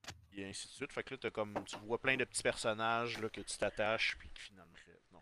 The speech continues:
<laughs> Excusez. <laughs> Euh, <laughs> mais c'est ça, fait qu'il fait des expériences, puis tout ça, il rencontre des, des, des personnages. C'est vraiment bon. C'est, puis j'ai, pour vrai, j'ai trouvé ça comme triste, mais beau à la fois.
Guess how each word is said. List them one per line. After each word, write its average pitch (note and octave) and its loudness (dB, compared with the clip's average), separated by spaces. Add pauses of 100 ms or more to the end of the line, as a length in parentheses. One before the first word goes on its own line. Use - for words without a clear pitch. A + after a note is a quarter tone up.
<laughs> - -12
Excusez. - -2 (200)
<laughs> D#3+ 10 (600)
Euh, F2+ 2
<laughs> A2+ 2
mais A2 8
c'est - 4
ça, A2+ 6
fait A2 4
qu'il - -10
fait C3 6
des B2 4
expériences, A#2 6
puis - -12
tout - -12
ça, A#2+ 0
il A#2 2
rencontre A2 -2
des, G2+ -4
des, G2 -8
des G2 -10
personnages. G2+ -4
C'est G#2 -6
vraiment G#2+ -2
bon. G2+ -4
C'est, F#2+ -10 (340)
puis - -10
j'ai, F#2 -10
pour G2+ -2
vrai, C3+ -2
j'ai E3 -6
trouvé G2+ -6
ça - -4 (880)
comme G#2+ -2
triste, - 2
mais A#2+ 6
beau A#2+ 2
à A#2 6
la G#2 4
fois. G2 -8